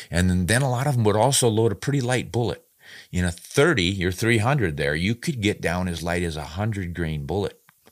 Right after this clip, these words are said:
Hornady has some round-nosed plinkers that are pretty good for small game stuff.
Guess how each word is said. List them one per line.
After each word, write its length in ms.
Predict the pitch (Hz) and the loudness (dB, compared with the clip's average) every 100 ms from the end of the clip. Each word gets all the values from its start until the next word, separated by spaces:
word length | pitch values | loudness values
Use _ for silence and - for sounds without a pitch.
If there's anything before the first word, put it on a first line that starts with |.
| - | -2
Hornady 380 | 107 95 85 | -2 0 0
has 180 | 80 82 | 0 -2
some 200 | - 73 - _ | -4 -6 -10 _
round-nosed 640 | 87 98 104 95 95 - - | 0 2 2 2 0 -2 -4
plinkers 560 | 101 107 - - - - - - | 0 0 -2 -10 -10 -12 -16 -8
that 120 | - 85 | -2 -2
are 60 | |
pretty 240 | - 120 87 | 0 0 2
good 200 | 92 - | 0 0
for 80 | |
small 360 | 82 - 85 80 | -4 0 0 0
game 280 | 76 90 95 | 0 0 0
stuff. 400 | - - - | -4 -6 -8